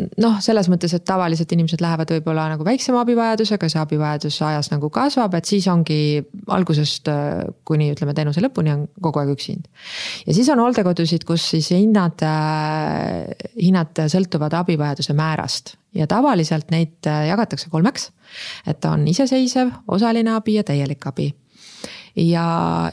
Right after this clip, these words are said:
ja kov osalusega hooldekodud on üldjuhul odavamad,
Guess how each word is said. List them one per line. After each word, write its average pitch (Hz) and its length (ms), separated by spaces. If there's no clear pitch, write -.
ja 156 160
kov 254 320
osalusega 185 680
hooldekodud 170 560
on 160 140
üldjuhul 165 340
odavamad, 175 540